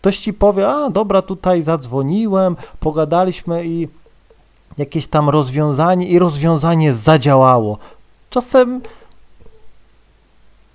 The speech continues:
to nie moje rozwiązanie tutaj działa, tylko to, że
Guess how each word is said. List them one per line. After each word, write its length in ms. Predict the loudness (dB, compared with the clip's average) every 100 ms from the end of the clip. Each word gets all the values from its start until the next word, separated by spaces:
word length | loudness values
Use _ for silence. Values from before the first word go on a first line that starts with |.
| _ _ _ _ _ _ _
to 120 | 0
nie 180 | 2 2
moje 500 | 2 2 2 0 0
rozwiązanie 880 | -2 -2 -2 -2 -2 -2 -2 -2 -2
tutaj 380 | -4 -6 -6 -4
działa, 460 | -6 -6 -8 -10 -18 -20 _ _ _ _ _ _ _ _ _ _
tylko 240 | -10 -6
to, 240 | -2 0 0
że 180 | 0